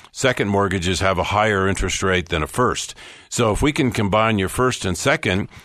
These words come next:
into an even lower rate than you're paying on your first, this is a win-win for you. And, you know, that's exactly what we're gonna do. So you are, uh, one of the people out there that have not refinanced, but I'm glad you're doing it now before interest rates go up. So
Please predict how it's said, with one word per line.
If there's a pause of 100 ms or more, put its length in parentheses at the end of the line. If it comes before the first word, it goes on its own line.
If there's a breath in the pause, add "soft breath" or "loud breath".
into
an
even
lower
rate
than
you're
paying
on
your
first, (300 loud breath)
this
is
a
win-win
for
you. (360 loud breath)
And,
you
know, (160)
that's
exactly
what
we're
gonna
do.
So (460 loud breath)
you
are,
uh,
one
of
the
people
out
there
that
have
not
refinanced,
but
I'm
glad
you're
doing
it
now
before
interest
rates
go
up.
So